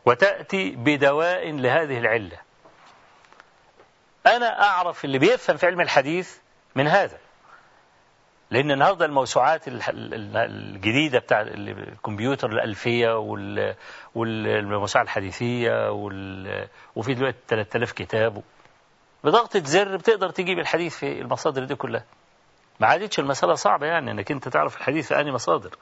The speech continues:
لكن الإشكال إنك أنت تأتي بأسانيد كثيرة وتعرف الإسناد ده معل ولا لا، وهل الإسناد ده أعل الإسناد ده ولا لا. هو ده النادر جدًا اللي إحنا كل يوم بنفتقده.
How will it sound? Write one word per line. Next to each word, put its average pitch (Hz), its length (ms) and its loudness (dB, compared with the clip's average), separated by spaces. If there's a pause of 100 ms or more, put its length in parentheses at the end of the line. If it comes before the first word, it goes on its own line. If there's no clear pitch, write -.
(560)
لكن 185 380 2
الإشكال 156 580 0 (540)
إنك 110 220 -4
أنت 135 420 2
تأتي 143 300 0
بأسانيد 117 520 0
كثيرة 139 480 0
وتعرف 160 500 0 (280)
الإسناد 120 360 0
ده 123 80 4
معل 113 300 0
ولا 87 180 -4
لا، 82 140 -8 (840)
وهل 139 200 4
الإسناد 143 380 0
ده 139 80 2
أعل 135 300 2
الإسناد 127 360 -4
ده 110 80 -2
ولا 85 160 -4
لا. - 160 -8 (720)
هو 214 200 4
ده 101 100 0
النادر 147 720 0
جدًا 143 340 0
اللي 139 300 0
إحنا 139 280 0
كل 165 280 0
يوم 139 300 0
بنفتقده. 107 600 -2